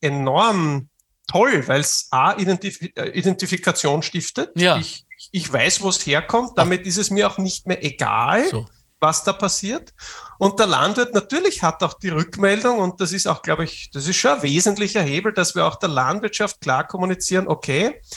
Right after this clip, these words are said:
Speaker 1: wir wollen Lebensmittel so und so produziert haben. Wir sind auch bereit, dafür einen ordentlichen Preis zu zahlen.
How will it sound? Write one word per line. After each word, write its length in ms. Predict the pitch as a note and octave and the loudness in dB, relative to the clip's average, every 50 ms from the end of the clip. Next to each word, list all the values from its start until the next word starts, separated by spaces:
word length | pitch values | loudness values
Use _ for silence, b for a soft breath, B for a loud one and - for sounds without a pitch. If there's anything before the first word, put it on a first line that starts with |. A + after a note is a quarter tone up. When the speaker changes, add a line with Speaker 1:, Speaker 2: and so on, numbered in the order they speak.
| B B B B B B B - | B B B B B B B -8
Speaker 1:
wir 260 | - C#3+ F3 A3+ A3 | -2 4 4 4 4
wollen 500 | - D#3 D#3 F3 G3+ A3+ A#3 A#3 A3 - - _ _ _ | 4 4 6 6 4 4 2 -2 -4 -6 -14 _ _ _
Lebensmittel 580 | - D3 D3 D#3 F#3+ F#3+ - F#3+ F#3 F#3 G3 F#3 F#3 | -2 0 0 2 0 0 0 0 0 0 0 -4 -2
so 300 | - - - E3 F3 G3+ | -2 -2 0 2 4 2
und 120 | G#3+ G#3 | 2 2
so 100 | - G3 | 0 -2
produziert 600 | - - D#3+ E3 E3+ D#3+ - - F3 G3+ G#3 G#3 - | -4 -4 -6 -6 -6 -6 -4 -2 -2 -2 -2 0 0
haben. 200 | A3 A#3 B3+ B3 B B B B B B B B B B | 0 0 -2 -6 B B B B B B B B B B
Wir 160 | - F3+ G3 F#3+ | 4 4 4 4
sind 300 | - - A#3+ C#4 D4 C#4 | 4 4 2 4 4 4
auch 200 | A#3 F#3 - - | 2 2 0 -2
bereit, 440 | - F#3 D#3 D3+ D3 C#3+ D3 D3+ D3 - _ - | -2 0 2 2 2 2 2 0 -2 -6 _ 0
dafür 640 | - C#3+ C#3 D#3+ - - - F3 D#3+ D3 D3 D3 - - | 2 4 4 4 2 -2 -2 0 2 2 2 0 0 -2
einen 380 | D#3 D#3 D#3 D3+ D3 D3 - _ _ _ _ _ _ _ _ - | -2 0 0 -2 -4 -4 -10 _ _ _ _ _ _ _ _ 0
ordentlichen 520 | D3+ E3 F3+ G3+ F#3 F3+ F3+ F3 F#3+ F3+ | 2 2 2 2 0 -4 -6 -6 -6 -6
Preis 380 | - C#3 C3 C3 C#3+ D#3 - - | -4 -2 0 0 0 0 -2 -4
zu 100 | - G#3+ | -4 -4
zahlen. 640 | - - - - C#3 C#3+ D#3+ G3 A#3 C4+ D#4+ F4 | -2 -2 2 2 4 4 4 2 2 0 -2 -6